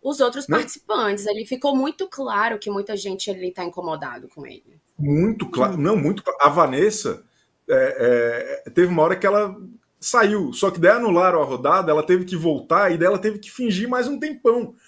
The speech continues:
Speaker 2: mas ela tava exausta, ele tinha sugado a alma dela já, e ela, pra não perder ali o, o rebolado, que ela é, ela é, ela é chique, eu não, não digo nem chique no
Speaker 1: Educada.
Speaker 2: sentido de, de, sabe, marrenta, assim, é, enjoada,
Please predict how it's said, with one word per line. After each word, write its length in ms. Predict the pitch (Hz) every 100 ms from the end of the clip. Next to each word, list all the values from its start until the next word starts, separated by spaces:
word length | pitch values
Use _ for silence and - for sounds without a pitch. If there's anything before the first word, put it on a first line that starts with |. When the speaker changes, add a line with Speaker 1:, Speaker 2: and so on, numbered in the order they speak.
| _
Speaker 2:
mas 140 | 175 175
ela 120 | -
tava 240 | 202 208
exausta, 600 | 240 156 156 202 - -
ele 100 | 143
tinha 180 | 143 185
sugado 560 | 185 220 170 170 180 151
a 60 |
alma 300 | 131 127 113
dela 280 | 104 104 92
já, 240 | 98 131 - _ _
e 80 | -
ela, 160 | 180 170
pra 180 | 151 131
não 160 | 123
perder 300 | 120 104 110
ali 140 | 101 101
o, 240 | 92 - -
o 60 |
rebolado, 560 | 104 98 95 101 135 202
que 100 | 110
ela 100 | 135
é, 160 | - -
ela 140 | 120 165
é, 260 | 170 - 147
ela 100 | 202
é 40 |
chique, 400 | - 214 196 - _ _ _
eu 80 | 175
não, 160 | 208 202
não 100 | 196
digo 200 | 220 220
nem 140 | 254
chique 180 | 202 233 190
no 140 | 160
Speaker 1:
Educada. 40 |
Speaker 2:
sentido 420 | 151 143 143 175 170
de, 380 | 147 139 120 - - - - -
de, 960 | 123 127 123 120 110 104 95 90 85 - -
sabe, 400 | - 147 113 92
marrenta, 720 | 107 120 110 123 135 117 - 92
assim, 480 | - 117 104 92
é, 300 | 90 - - -
enjoada, 400 | 107 104 107